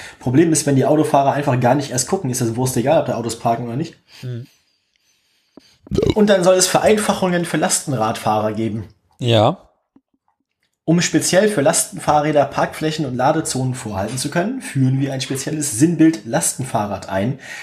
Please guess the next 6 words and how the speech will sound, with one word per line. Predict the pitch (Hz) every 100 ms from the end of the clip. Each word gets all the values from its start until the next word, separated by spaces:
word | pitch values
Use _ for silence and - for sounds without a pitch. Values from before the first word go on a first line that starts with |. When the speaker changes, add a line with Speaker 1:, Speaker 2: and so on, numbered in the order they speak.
| - -
Speaker 1:
das | 127 -
die | 120
zuständigen | - 190 - 156 151 147
Straßenverkehrsbehörden | 139 156 131 127 127 120 - 110 117 113 117
nutzen | 165 - 139
können. | 123 110 101 92